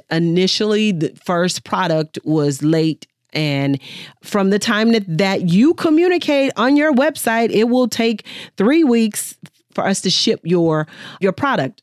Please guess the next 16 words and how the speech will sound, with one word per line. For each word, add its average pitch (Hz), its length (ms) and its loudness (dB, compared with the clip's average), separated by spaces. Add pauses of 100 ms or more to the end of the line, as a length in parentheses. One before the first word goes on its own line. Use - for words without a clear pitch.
(140)
Okay, 320 320 0
cool. 233 500 -4 (300)
When 247 240 2
it 415 80 0
got 415 160 -2
to 240 100 2
four 403 280 -2
weeks, 269 260 0
I 277 140 -2
forgot 240 380 -4
about 156 340 0
it. - 120 -4
And 247 140 0
I 349 160 0
was 285 100 -4
like, 269 380 -4